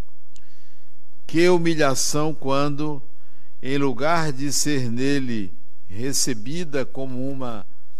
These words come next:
soberana, vi acima de mim, bem acima,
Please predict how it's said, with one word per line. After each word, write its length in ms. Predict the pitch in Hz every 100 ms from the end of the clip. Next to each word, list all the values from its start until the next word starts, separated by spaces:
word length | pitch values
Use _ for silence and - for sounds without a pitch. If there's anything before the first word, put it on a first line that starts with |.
| -
soberana, 1080 | - - - 131 120 117 143 160 139 107 87 - - - - - - - - - - - -
vi 640 | 104 107 147 170 180 165 - - - - -
acima 760 | 123 135 - - 170 185 175
de 140 | 135
mim, 420 | 123 123 139 151 - - - - - -
bem 480 | 101 98 151 190 196
acima, 800 | 135 - - 127 139 147 151 135